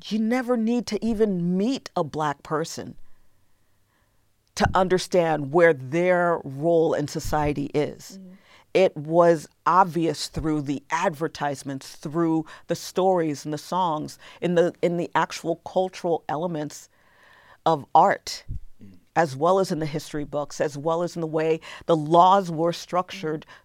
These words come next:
Speaker 1: to suppress any sort of Black enfranchisement,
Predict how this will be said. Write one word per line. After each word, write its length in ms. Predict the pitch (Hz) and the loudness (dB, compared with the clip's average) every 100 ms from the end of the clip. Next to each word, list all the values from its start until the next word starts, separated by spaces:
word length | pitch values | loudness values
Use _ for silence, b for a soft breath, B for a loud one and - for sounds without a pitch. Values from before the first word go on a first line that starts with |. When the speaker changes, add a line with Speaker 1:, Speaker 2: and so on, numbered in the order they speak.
| _ | _
Speaker 1:
to 520 | - 190 180 160 156 156 b b | -8 -4 -2 -2 -4 -8 b b
suppress 760 | - - - - 196 165 - - _ | -10 -4 -4 -2 2 2 0 -12 _
any 280 | 202 220 208 | 2 2 -2
sort 420 | - 180 165 - - | -4 -2 -2 -2 0
of 320 | 156 147 139 b - | 2 0 -4 b 2
Black 280 | 151 160 - | 4 4 2
enfranchisement, 920 | - 147 175 170 - 170 190 160 151 | -4 -2 0 0 4 4 4 0 -2